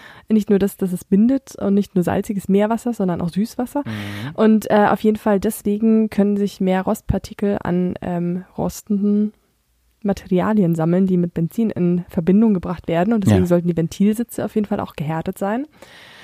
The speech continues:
Speaker 1: Ähm, und dann kann man bedenkenlos E zehn tanken. Ich hoffe, ich hab das jetzt so richtig
Speaker 2: Ey, das
Speaker 1: zusammengefasst.
Speaker 2: war jetzt aber nicht kurz, äh, mal eben im Kern zusammengefasst. Das war schon richtig gut. Das war richtig, richtig gut. Ähm,
Speaker 1: Außerdem hat er gesagt, mehr Espresso, wenn man E zehn tankt. Weil man muss öfter tanken, hat aber mehr Geld für Espresso übrig.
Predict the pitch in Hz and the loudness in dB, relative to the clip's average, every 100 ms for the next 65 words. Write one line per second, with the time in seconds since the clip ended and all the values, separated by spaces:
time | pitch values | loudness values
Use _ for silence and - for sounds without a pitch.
0 | - _ 220 214 214 214 - 214 202 190 | -20 _ 0 2 2 -2 -4 0 2 2
1 | 208 214 202 185 175 185 196 208 202 - | 2 2 2 2 0 0 -2 -4 -8 -4
2 | 208 175 170 - - 185 185 - 180 - | -2 -2 -4 -12 -10 -12 -12 -12 -12 -12
3 | - - - - 180 170 - - - 104 | -18 -18 -18 -10 -8 -8 -10 -10 -6 -2
4 | 113 - 117 113 110 107 - - 131 - | -2 2 2 4 2 0 -2 2 2 0
5 | - - - 110 101 95 107 107 104 110 | -12 -10 -4 -2 -2 -2 0 0 0 -4
6 | - 107 104 131 135 139 139 139 123 98 | -4 -2 0 0 0 0 2 0 -2 0
7 | 104 - 107 143 - 98 - 165 196 - | 0 0 -2 -2 -4 -8 2 4 4 0
8 | - - 101 95 123 - 110 104 - 131 | -12 -10 -6 -4 -4 -8 -12 -12 -8 -8
9 | 107 _ _ _ _ _ - 110 196 196 | -8 _ _ _ _ _ -6 -4 -2 0
10 | 233 240 233 220 226 220 214 208 226 226 | 0 2 2 0 0 0 0 2 0 -2
11 | - 226 - 233 220 202 202 202 196 - | -6 -6 -4 -2 0 0 0 -2 -6 -2
12 | 196 190 - 170 185 - 190 202 202 202 | -2 -2 -6 -12 -12 -6 0 2 2 2
13 | - 214 190 180 185 233 285 294 277 220 | 0 -2 -2 -4 -4 -2 -2 -4 -2 -2
14 | - 196 196 202 196 196 - - - 180 | 0 2 2 2 0 -2 -4 -6 -8 -8
15 | 165 - - - | -6 -6 -8 -8